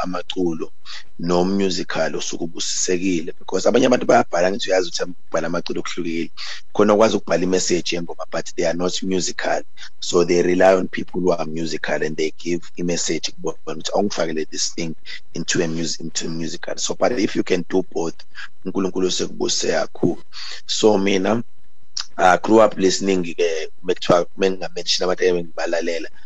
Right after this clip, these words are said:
abo Richard Smallwood, nakhona futhi not with an intention of being, of sounding like them, but I love that, uh, old, uh, old, old sound,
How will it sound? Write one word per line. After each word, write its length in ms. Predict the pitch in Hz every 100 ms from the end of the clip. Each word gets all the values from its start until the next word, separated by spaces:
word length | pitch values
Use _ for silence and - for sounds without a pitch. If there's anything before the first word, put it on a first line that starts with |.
| - -
abo 240 | 82 90 85
Richard 240 | 82 82
Smallwood, 640 | - 87 85 85 82 80 - -
nakhona 440 | 80 76 98 90 85
futhi 260 | - 87 -
not 260 | 87 90 -
with 140 | -
an 80 | 80
intention 520 | 80 - 87 85 -
of 120 | 82 - -
being, 200 | 82 - - - -
of 100 | -
sounding 460 | - 87 87 82 80
like 280 | 76 71 -
them, 240 | 80 -
but 220 | 80 78
I 180 | 87 87
love 460 | 87 90 95 101 - -
that, 260 | 85 82 - - - - - -
uh, 320 | 85 82 82 - -
old, 420 | 95 98 95 92 - - - -
uh, 480 | - 80 80 80 78 - -
old, 360 | 90 90 85 -
old 260 | 90 87 87
sound, 800 | - - 87 85 85 82 82